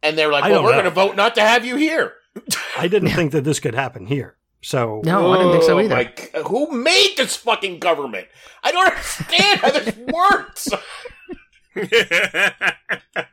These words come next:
Speaker 3: And every
Speaker 4: I,
Speaker 3: state
Speaker 4: I don't
Speaker 3: is
Speaker 4: know.
Speaker 3: different.
Speaker 4: Apparently anymore, whoever has the majority by one or more, uh, does whatever they want whenever they want.
Speaker 1: Right.
Speaker 3: Mm.
Speaker 1: You just make
Speaker 2: Unless
Speaker 1: up any
Speaker 2: you're
Speaker 1: fucking
Speaker 2: Democrat.
Speaker 1: rule you want, right?
Speaker 2: Unless you're Democrat, then you follow the rules.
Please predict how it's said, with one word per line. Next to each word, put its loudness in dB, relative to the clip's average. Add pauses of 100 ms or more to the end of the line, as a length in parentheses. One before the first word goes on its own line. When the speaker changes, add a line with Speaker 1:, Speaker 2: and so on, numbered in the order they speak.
(720)
Speaker 3:
And 0
every 0
Speaker 4:
I, 2
Speaker 3:
state 2
Speaker 4:
I 4
don't 2
Speaker 3:
is 0
Speaker 4:
know. 2
Speaker 3:
different. -4
Speaker 4:
Apparently 0
anymore, -2
whoever -4
has -2 (220)
the -4
majority -2
by 0
one -4
or -4
more, -2 (540)
uh, 0
does -2
whatever -2
they 0
want -2
whenever -4
they -2
want. -2
Speaker 1:
Right. -4 (180)
Speaker 3:
Mm. -4 (500)
Speaker 1:
You -16
just -4
make 2
Speaker 2:
Unless 2
Speaker 1:
up 4
any 0
Speaker 2:
you're 2
Speaker 1:
fucking 2
Speaker 2:
Democrat. 0
Speaker 1:
rule 2
you -2
want, 0
right? -6 (320)
Speaker 2:
Unless -2
you're -2
Democrat, -2
then 0
you -2
follow 0
the 0
rules. -6